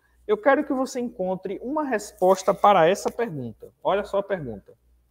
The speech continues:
O que você percebeu ao somar a medida dos ângulos internos dos triângulos? O que é que a gente percebeu ali quando a gente fez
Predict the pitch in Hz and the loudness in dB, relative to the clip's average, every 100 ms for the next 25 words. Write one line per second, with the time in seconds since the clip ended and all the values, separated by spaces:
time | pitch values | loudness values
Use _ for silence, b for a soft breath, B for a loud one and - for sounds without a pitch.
0 | _ _ _ _ _ _ _ 190 - 330 | _ _ _ _ _ _ _ -14 -6 2
1 | 349 349 311 247 247 247 214 160 156 170 | 2 2 0 2 2 0 -2 0 0 -2
2 | - 190 196 - - 269 180 160 160 - | 0 2 0 -2 -2 -2 2 0 0 -4
3 | - 190 214 202 156 160 233 220 233 214 | -8 -4 2 2 2 -4 -2 0 0 0
4 | 156 185 190 202 196 175 - 160 185 170 | -4 -4 -4 -4 -4 -6 -4 -4 -2 -6
5 | 156 185 - 185 110 98 95 - - _ | -6 -10 -6 -4 -4 -6 -12 -14 -20 _
6 | _ _ _ _ _ _ _ _ _ _ | _ _ _ _ _ _ _ _ _ _
7 | _ - 208 226 220 214 - 220 214 190 | _ -2 0 4 2 2 2 2 2 2
8 | 180 185 165 185 185 185 185 - 131 110 | 4 4 2 0 -4 -6 -8 -6 -4 -2
9 | 101 - | -6 -16